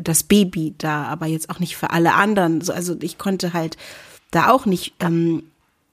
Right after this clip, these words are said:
viel machen und wusste auch nicht so genau, was ich machen kann. Ich hab, ich hab dann einfach konkret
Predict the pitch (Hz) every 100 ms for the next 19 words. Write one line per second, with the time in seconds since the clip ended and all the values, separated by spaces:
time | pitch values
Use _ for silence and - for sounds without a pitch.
0 | _ - 196 180 180 - 175 233 - -
1 | 226 202 175 175 165 156 160 160 - -
2 | - - - _ 170 - 170 170 196 190
3 | - - 190 185 180 - 175 - - 185
4 | 180 - 180 - - -